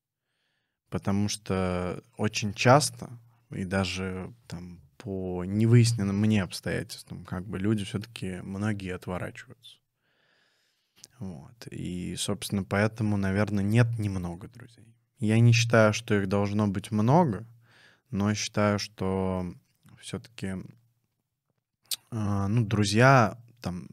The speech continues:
достаточно, наверное, важная часть жизни, тоже люди, на которых ты можешь положиться, которые тебя могут там либо поддержать, либо и моменты счастья разделить, как бы,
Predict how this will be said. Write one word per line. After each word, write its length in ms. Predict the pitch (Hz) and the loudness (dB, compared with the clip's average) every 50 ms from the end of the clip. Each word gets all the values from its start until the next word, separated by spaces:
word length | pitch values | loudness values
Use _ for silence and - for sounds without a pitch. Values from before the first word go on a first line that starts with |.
| - - | -20 -20
достаточно, 720 | - - - 101 101 95 - - 104 101 - - - 98 98 | -14 -10 -6 -6 -6 -6 -4 -6 -6 -6 -4 -4 -2 -2 0
наверное, 200 | 98 98 98 98 | 0 0 0 2
важная 360 | 107 107 98 90 92 92 95 - | 4 4 4 2 -2 -8 -10 -10
часть 260 | - - 92 90 95 | -8 -8 -6 -4 -2
жизни, 320 | 107 131 151 147 120 98 | -2 -2 0 0 -2 -4
тоже 240 | 113 - 95 90 92 | -4 -6 -6 -6 -4
люди, 200 | 92 110 120 107 | -2 -2 -2 -2
на 100 | 95 90 | -2 -6
которых 400 | - - - - 101 98 92 - | -6 -8 -10 -8 -8 -8 -8 -8
ты 120 | - - 87 | -12 -10 -8
можешь 500 | 90 92 95 95 90 - - - - _ _ _ - - _ _ _ _ | -6 -6 -6 -6 -6 -8 -10 -12 -14 _ _ _ -20 -20 _ _ _ _
положиться, 640 | - - 95 92 87 110 120 120 - - - - _ _ _ _ _ _ _ _ _ _ _ _ - | -12 -10 -10 -10 -10 -10 -12 -14 -16 -18 -20 -20 _ _ _ _ _ _ _ _ _ _ _ _ -12
которые 340 | - 92 - - - - - | -12 -12 -10 -10 -14 -14 -12
тебя 120 | - - | -12 -10
могут 280 | - - - 95 - - | -10 -10 -10 -12 -16 -18
там 180 | - 85 85 - 120 110 | -20 -20 -20 -18 -12 -6
либо 240 | 98 95 90 90 87 | -4 -4 -4 -4 -6
поддержать, 840 | - - 95 87 95 101 101 110 127 143 165 185 190 - - - _ _ - | -6 -8 -8 -4 -2 0 0 2 4 4 4 4 2 -2 -6 -18 _ _ -10
либо 840 | 117 92 90 90 - 92 90 87 87 90 90 90 87 87 87 87 87 - _ _ _ - _ _ - | -8 -6 -6 -4 -4 -4 -4 -4 -4 -4 -4 -6 -6 -6 -8 -10 -12 -14 _ _ _ -20 _ _ -14
и 140 | - 110 107 | -6 -2 0
моменты 420 | 107 104 104 101 95 87 - - | 0 0 0 0 -2 -4 -6 -8
счастья 460 | - - - 127 170 175 - - 131 | -4 2 4 4 4 4 2 0 2
разделить, 540 | 113 113 107 107 107 104 98 101 98 92 - | 2 2 2 0 0 0 0 0 0 -2 -4
как 240 | - - 101 92 98 | -8 -10 -10 -10 -10
бы, 320 | 92 92 92 92 95 110 | -12 -14 -14 -14 -14 -16